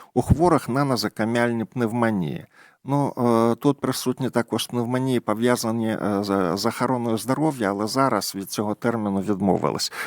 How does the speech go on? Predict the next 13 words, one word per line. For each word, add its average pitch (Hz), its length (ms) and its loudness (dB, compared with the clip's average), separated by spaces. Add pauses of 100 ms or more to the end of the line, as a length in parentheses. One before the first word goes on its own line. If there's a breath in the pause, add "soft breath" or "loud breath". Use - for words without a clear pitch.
(120)
Ну, 170 100 2
це 143 180 0
теж, - 400 -4
е, - 40 -14
в 71 1040 -6
общем, 82 440 -12 (560)
десь 90 160 -6
близько 98 480 -4
до 90 240 0
нозокоміальних 92 880 -4
пневмоній. 90 640 -4 (920 loud breath)
Клінічна 143 540 2
ефективність - 880 0